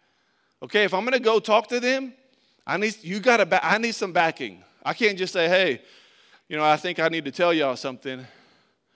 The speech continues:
He's like, "No, who, who sent you here? Who sent you?" And here's God's reply. God replies to Moses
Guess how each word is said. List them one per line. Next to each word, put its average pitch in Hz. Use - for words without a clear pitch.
He's 175
like, 175
"No, 190
who, 214
who 233
sent 214
you 135
here? 98
Who 226
sent 220
you?" 120
And 170
here's 214
God's 214
reply. 196
God 190
replies 208
to 208
Moses 175